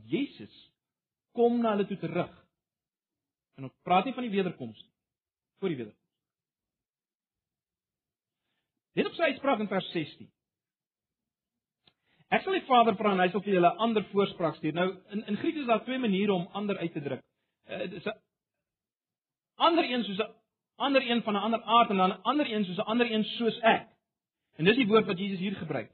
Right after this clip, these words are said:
"Ek gaan vir julle 'n ander een stuur soos ek." Voorspraak.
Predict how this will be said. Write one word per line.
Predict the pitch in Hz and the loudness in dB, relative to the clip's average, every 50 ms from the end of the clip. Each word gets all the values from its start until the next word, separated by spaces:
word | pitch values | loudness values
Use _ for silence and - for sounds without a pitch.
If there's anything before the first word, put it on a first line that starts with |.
| _ _ _ _ - | _ _ _ _ 0
"Ek | 233 233 | 2 4
gaan | 302 294 | 4 4
vir | - 277 | 6 6
julle | 247 254 | 6 6
'n | 254 277 | 6 6
ander | 339 392 370 | 6 4 4
een | 359 302 262 | 2 2 -2
stuur | - - - 262 269 233 | -2 -2 -2 -2 -2 -2
soos | - - 294 294 - | -2 -2 -2 -2 0
ek." | 330 349 339 185 - - - - _ _ _ _ _ _ _ _ _ _ _ _ _ _ _ _ _ _ _ _ _ _ _ _ _ _ _ _ _ - | 4 4 4 4 4 0 -8 -20 _ _ _ _ _ _ _ _ _ _ _ _ _ _ _ _ _ _ _ _ _ _ _ _ _ _ _ _ _ -2
Voorspraak. | - 311 302 285 - - - - 160 120 98 - | 2 4 4 4 2 0 -4 -2 -2 -2 -2 -4